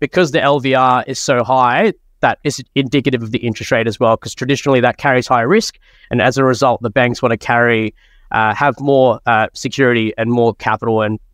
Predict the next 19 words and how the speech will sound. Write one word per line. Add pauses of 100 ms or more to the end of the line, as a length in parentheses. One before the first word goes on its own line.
benefit
to
them
in,
in
doing
that. (100)
So (360)
what
I
was
able
to
do
with
these
properties
is
I